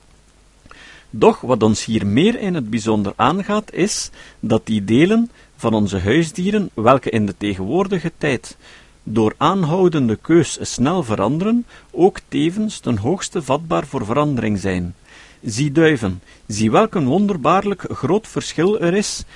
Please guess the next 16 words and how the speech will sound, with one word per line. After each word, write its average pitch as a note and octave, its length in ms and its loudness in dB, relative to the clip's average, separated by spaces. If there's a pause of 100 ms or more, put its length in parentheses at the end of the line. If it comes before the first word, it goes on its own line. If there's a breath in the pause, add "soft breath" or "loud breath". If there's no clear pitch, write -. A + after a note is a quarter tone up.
(160 loud breath)
in B2 260 4
de G#2 80 0
bekken E3 540 0
der B2 140 0
verschillende D#3 640 -2
tuimelaars, B2+ 760 -2 (320 loud breath)
in A2+ 200 4
de G#2 100 0
kapjes - 540 -2
der D3 260 -2
raadsheren, G2 760 -4 (260 loud breath)
in A2 180 0
de G2 80 2
staarten C#3+ 540 0
der C#3+ 100 0 (100)
pauwenstaarten. G#2 840 -4